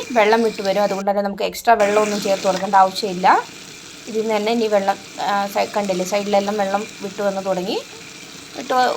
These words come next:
വരാൻ തുടങ്ങുന്ന സമയത്ത് നമുക്ക് മല്ലിച്ചപ്പും ചേർത്ത് നന്നായിട്ട് മിക്സ് ചെയ്തെടുക്കാം. ഒന്നും കൂടി ഒന്ന് വെള്ളം വലിഞ്ഞതിന് ശേഷം ഞാനിതിലോട്ട് ഒരു മൂന്ന് നാല് സ്പൂണ് തേങ്ങാപ്പാൽ ചേർത്ത് കൊടുക്കുന്നുണ്ട്.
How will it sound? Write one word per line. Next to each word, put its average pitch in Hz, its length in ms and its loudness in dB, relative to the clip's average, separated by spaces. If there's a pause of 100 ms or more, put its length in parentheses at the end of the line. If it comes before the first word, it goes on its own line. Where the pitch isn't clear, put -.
വരാൻ 240 300 10
തുടങ്ങുന്ന 233 460 2
സമയത്ത് 226 380 0
നമുക്ക് 220 280 0
മല്ലിച്ചപ്പും 190 520 0
ചേർത്ത് 196 260 0 (120)
നന്നായിട്ട് 185 400 -2
മിക്സ് - 180 -8
ചെയ്തെടുക്കാം. 170 400 -8 (1300)
ഒന്നും 262 240 0
കൂടി 294 160 4 (420)
ഒന്ന് 277 200 0 (160)
വെള്ളം 247 260 6
വലിഞ്ഞതിന് 233 340 2 (100)
ശേഷം 233 360 4 (500)
ഞാനിതിലോട്ട് 208 600 2 (320)
ഒരു 226 100 2 (100)
മൂന്ന് 233 200 2 (120)
നാല് 233 220 6 (160)
സ്പൂണ് 214 320 0 (840)
തേങ്ങാപ്പാൽ 262 480 6 (140)
ചേർത്ത് 214 240 -2
കൊടുക്കുന്നുണ്ട്. 180 480 0